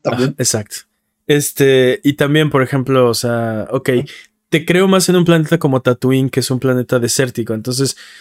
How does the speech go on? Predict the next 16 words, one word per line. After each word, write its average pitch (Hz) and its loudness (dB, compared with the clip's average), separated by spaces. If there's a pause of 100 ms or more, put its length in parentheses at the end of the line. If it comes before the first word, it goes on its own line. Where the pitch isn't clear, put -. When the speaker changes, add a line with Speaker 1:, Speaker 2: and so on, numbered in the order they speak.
(200)
Speaker 2:
podrías 135 4
decir, 139 2
es 147 0
que 156 0
no 151 2
hay 147 4
nada, 147 2
¿no? 139 0
Solo 156 2
están 143 2
estos 147 0 (320)
pequeños 156 0
puntos 156 2
de 147 -2
civilización 131 0
y, 117 -2